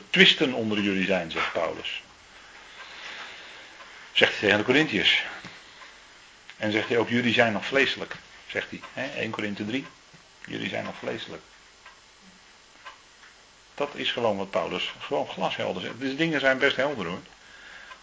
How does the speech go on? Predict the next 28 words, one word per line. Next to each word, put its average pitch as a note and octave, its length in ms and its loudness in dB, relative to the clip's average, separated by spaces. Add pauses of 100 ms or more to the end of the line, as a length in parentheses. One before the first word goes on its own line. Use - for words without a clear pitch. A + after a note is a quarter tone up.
Alleen, A2+ 360 -4
we G2+ 100 -8
zouden F#2+ 300 0
ze F#2+ 60 -6
goed A2 220 -6
onderscheiden. F#2 580 -8 (360)
En F#2+ 220 -8 (380)
het A2 140 -6
punt G3 260 0
is A2 180 0
dat A#2 220 2 (840)
alle F3+ 280 4
verdeeldheid, C3+ 680 0
waar C3 240 4
dan C3 140 -2
ook, B2+ 200 -4
tussen A#2 240 0
gelovigen, G#2 540 -2 (340)
als G#2 140 0
daar G2 340 2
uit F#2+ 180 -2
elkaar C3+ 280 2
gedreven G#2+ 440 2
wordt, F2+ 240 -2
dan G#2 180 -6
is G2 140 -6
het G2 100 -10 (520)
oorzaak, B2 440 2